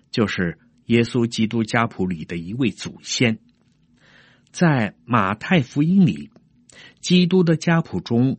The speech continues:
一共有了四个女人，她们就是他玛、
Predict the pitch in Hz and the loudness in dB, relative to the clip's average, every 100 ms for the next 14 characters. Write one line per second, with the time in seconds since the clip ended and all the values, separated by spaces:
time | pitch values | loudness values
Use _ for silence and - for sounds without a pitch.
0 | - 110 131 175 214 160 104 82 82 98 | -6 -2 0 0 4 4 2 -2 -4 -6
1 | - 254 214 98 85 71 71 76 165 - | -6 -2 0 0 -6 -8 -12 -8 -4 -4
2 | - _ - - _ - 127 117 117 - | -4 _ -20 -20 _ 0 0 2 -2 -2
3 | 92 82 _ _ _ - 185 165 101 - | -4 -6 _ _ _ 0 4 4 2 -4
4 | - 98 | -4 -4